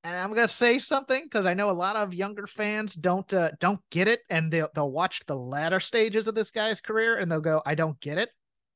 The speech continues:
Greg Valentine is great. I'm watching some early eighties stuff of him, and look, he, he was not a char-,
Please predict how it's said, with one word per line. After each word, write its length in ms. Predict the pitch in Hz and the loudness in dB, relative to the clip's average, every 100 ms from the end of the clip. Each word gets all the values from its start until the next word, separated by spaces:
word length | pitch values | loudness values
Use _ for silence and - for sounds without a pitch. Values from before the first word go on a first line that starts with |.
| _ _ _ _ _ _ _ _ _ | _ _ _ _ _ _ _ _ _
Greg 300 | - 233 220 | -4 -4 -2
Valentine 560 | 139 147 160 135 120 113 | -2 -2 -2 -4 -12 -14
is 160 | 87 - | -16 -16
great. 560 | - 113 113 92 - _ _ _ _ _ _ _ | -12 -10 -12 -14 -18 _ _ _ _ _ _ _
I'm 220 | 196 269 226 | -4 0 6
watching 300 | 196 190 165 | 6 6 2
some 180 | 156 - | 0 2
early 280 | 160 175 156 | 4 4 2
eighties 360 | 147 156 170 | -2 -2 -2
stuff 200 | - 180 | 2 2
of 80 | 180 | 4
him, 180 | 185 180 | 2 2
and 180 | 156 165 | -2 -4
look, 200 | 180 151 | -2 -2
he, 260 | 139 254 269 | -2 -6 -4
he 100 | 196 | 0
was 140 | 240 190 | 0 2
not 200 | 226 - | 2 2
a 80 | 180 | -2
char-, 320 | - 185 | 0 -2